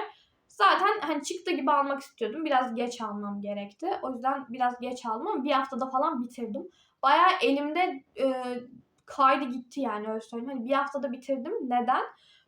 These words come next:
Çünkü çok elime alamadım arkadaşlar. Çünkü ders çalışan biriyim. Hani Y K S'ye çalışıyorum. Haberiniz vardır diye. Haberiniz yoksa eğer söyleyeyim yani.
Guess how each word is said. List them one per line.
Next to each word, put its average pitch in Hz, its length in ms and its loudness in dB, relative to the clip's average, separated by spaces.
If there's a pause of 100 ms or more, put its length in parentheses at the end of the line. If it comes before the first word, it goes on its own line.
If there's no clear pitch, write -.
Çünkü 294 300 -2
çok 311 180 -2
elime 247 240 2
alamadım 220 440 0
arkadaşlar. 240 440 -6
Çünkü 320 420 -6
ders 233 320 -4
çalışan 214 400 -12
biriyim. 233 220 -8
Hani 226 240 -6
Y 226 140 -2
K 226 180 -2
S'ye 226 180 -8
çalışıyorum. 220 460 -8
Haberiniz 208 420 -6
vardır 208 420 -12
diye. 190 160 -18 (560)
Haberiniz 247 360 -2
yoksa 233 300 -4
eğer 208 160 -8
söyleyeyim 208 480 -8
yani. 202 400 -8